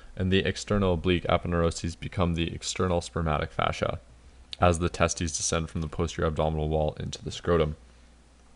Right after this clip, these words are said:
Within these layers, which are now known to be the spermatic cord, is four structures. There is the vas deferens, and the four structures are shown on the left-hand side of the model here. And I can fade this,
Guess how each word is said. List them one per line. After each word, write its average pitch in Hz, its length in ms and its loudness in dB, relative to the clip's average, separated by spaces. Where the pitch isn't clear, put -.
Within 139 460 4
these 101 240 4
layers, 85 680 4
which 90 200 -2
are 82 200 2
now 92 280 6
known 85 280 0
to - 80 -10
be 82 140 -2
the 80 100 -4
spermatic 82 500 0
cord, 92 420 4
is 90 440 4
four - 320 4
structures. 80 720 4
There 92 260 2
is 87 220 0
the 85 260 0
vas 95 480 6
deferens, 82 680 2
and 92 140 4
the 85 60 2
four 104 200 6
structures 92 380 2
are 90 80 4
shown 87 280 2
on 85 140 0
the 80 100 0
left-hand 82 540 2
side 82 140 4
of 78 80 4
the 78 60 0
model 82 220 4
here. 78 260 0
And 87 100 0
I 82 80 4
can 85 160 -2
fade 87 480 4
this, 87 460 4